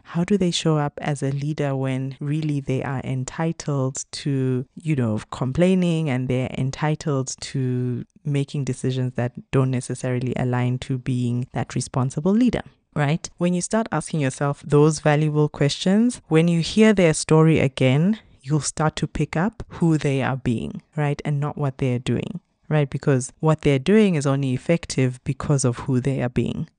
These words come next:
And the other thing that you can do is, instead of filling your notes app on your laptop, your diary with all the to-dos, start creating your to-be list, right? The to-be list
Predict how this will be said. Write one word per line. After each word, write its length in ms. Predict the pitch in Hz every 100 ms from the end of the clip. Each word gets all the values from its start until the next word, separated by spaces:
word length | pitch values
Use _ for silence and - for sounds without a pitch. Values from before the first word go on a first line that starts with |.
| _ -
And 480 | 180 170 160 156 151 -
the 140 | - 160
other 240 | 165 196
thing 240 | 240 208 165
that 240 | 156 -
you 60 | 151
can 260 | - 147
do 240 | 139 143 143
is, 320 | - 151 147 -
instead 480 | - 185 - 214 214
of 260 | - 190 156
filling 600 | - - 185 185 190 190
your 600 | 170 156 147 143 143 143 -
notes 540 | 156 185 208 214 -
app 380 | - 190 180 - -
on 180 | 170 156
your 140 | 147
laptop, 600 | 151 180 - - 180 175
your 240 | - 156 143
diary 580 | - 165 185 196 196 185
with 220 | 165 -
all 220 | - 170
the 140 | 185 208
to-dos, 640 | - 220 160 156 180 - _ _
start 360 | - - 285
creating 480 | - 247 214 214 -
your 140 | 214 170
to-be 320 | - 143 147
list, 520 | 185 - - - - _ _ _
right? 380 | 156 147 165 - - -
The 80 | 175
to-be 480 | - 180 160 185
list 460 | 233 190 180 - -